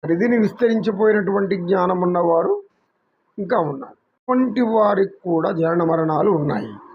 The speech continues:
మరణాలు లేనటువంటివి, త్రికాలాలు, ఆ, త్రికాలాలకు అతీతుడు. ఎందుకంటే ఇవన్నీ ఆయనే కదా సృష్టించింది. జ్ఞానం సృష్టించింది ఆయనే, దేశకాలాలను సృష్టించింది ఆయనే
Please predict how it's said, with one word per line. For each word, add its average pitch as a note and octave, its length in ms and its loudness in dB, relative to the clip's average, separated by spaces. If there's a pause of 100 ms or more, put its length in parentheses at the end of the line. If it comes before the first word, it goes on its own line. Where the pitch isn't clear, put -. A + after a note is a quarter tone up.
(500)
మరణాలు F#3+ 460 2
లేనటువంటివి, D#3+ 1000 -2 (760)
త్రికాలాలు, F#3 680 2 (560)
ఆ, C#3+ 40 2 (160)
త్రికాలాలకు F3+ 680 0
అతీతుడు. D3 760 -2
ఎందుకంటే - 760 -6
ఇవన్నీ F3+ 260 2
ఆయనే E3 340 0
కదా E3+ 160 0
సృష్టించింది. C#3+ 1120 -4 (220)
జ్ఞానం D3+ 420 0
సృష్టించింది E3 640 0
ఆయనే, E3+ 420 -2 (500)
దేశకాలాలను D#3+ 720 2
సృష్టించింది D#3+ 600 -6
ఆయనే E3+ 260 -4